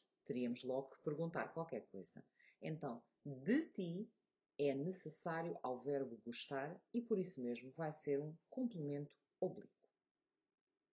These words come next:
A frase nove dizia: "Ele permaneceu calado durante toda a sessão." Calado é um adjetivo. É uma expressão que vai estar a caracterizar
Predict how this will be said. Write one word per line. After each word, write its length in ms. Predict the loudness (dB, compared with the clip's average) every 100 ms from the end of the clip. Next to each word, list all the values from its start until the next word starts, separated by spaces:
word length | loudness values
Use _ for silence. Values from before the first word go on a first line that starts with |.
| _ _ _ _ _ _ 0
A 80 |
frase 380 | 4 4 4 2
nove 320 | 0 0 0 -2
dizia: 560 | -4 -4 -6 -6 -6 -12 _ _ _
"Ele 180 | 2 2
permaneceu 600 | 2 4 2 0 0 0
calado 640 | 0 0 2 2 0 -4 -8 -6
durante 560 | 0 2 2 0 -6
toda 440 | 0 4 4 2 0 -4
a 80 |
sessão." 520 | -4 -4 -10 -10 -12 -14 _ _ _ _ _ _ _ 2
Calado 540 | 6 6 4 2 -6 0
é 240 | 2 2 -2
um 140 | -6
adjetivo. 420 | -4 -6 -8 -12 _ _ _ _ _ _ 2
É 240 | 2 0
uma 180 | -2 0
expressão 500 | -2 -6 -6 -4 -4
que 100 | -2
vai 100 | -2
estar 300 | 0 -2 -2
a 60 | 0
caracterizar 920 | 0 0 -2 -2 0 2 2 0 -4